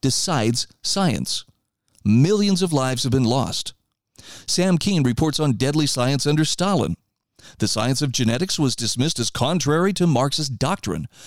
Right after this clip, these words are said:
while Stalin preferred the theories of Trofim Lysenko. Trofim Lysenko was a Soviet-era biologist, a crackpot, and one of the biggest mass murderers in history.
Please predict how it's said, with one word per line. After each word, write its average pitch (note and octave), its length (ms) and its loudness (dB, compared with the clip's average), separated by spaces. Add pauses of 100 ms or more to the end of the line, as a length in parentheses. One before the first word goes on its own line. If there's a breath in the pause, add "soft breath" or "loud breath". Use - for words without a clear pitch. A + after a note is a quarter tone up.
(120)
while G3 120 2
Stalin A#3 360 2
preferred F#3 360 0
the F3 60 2
theories A#2 400 0
of C3+ 120 -2 (240 loud breath)
Trofim F#3+ 480 2
Lysenko. C#3+ 720 0 (640 loud breath)
Trofim B3 320 2
Lysenko D#3+ 480 2
was D3+ 140 2
a B2+ 60 -2
Soviet-era D#3 680 2
biologist, B2 760 0
a G2+ 80 -2
crackpot, C#3+ 600 -4
and A#2 120 -2 (240 loud breath)
one E3+ 160 2
of D4+ 60 0
the A#3 80 2
biggest F#3 360 0
mass C#3+ 340 0
murderers D3 420 2
in D#3 100 4
history. - 480 -2